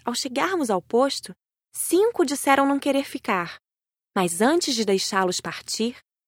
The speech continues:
foram por nós limpos e vestidos. Nos feridos fizemos curativos, foram alimentados,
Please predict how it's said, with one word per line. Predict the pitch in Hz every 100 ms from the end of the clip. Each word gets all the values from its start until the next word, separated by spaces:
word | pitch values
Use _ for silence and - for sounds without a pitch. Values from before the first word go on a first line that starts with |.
| -
foram | 262 262 247
por | 240
nós | 196 175 160
limpos | 160 190 269 294 294 - -
e | 262
vestidos. | 294 - - 185 160 160 - - _ _ _ _ _
Nos | 233 220
feridos | 170 165 220 262 185
fizemos | - 180 196 196
curativos, | - 165 151 - 208 240 233 247 - _ _ _ -
foram | 285 277
alimentados, | 269 262 277 269 185 175 170 180 -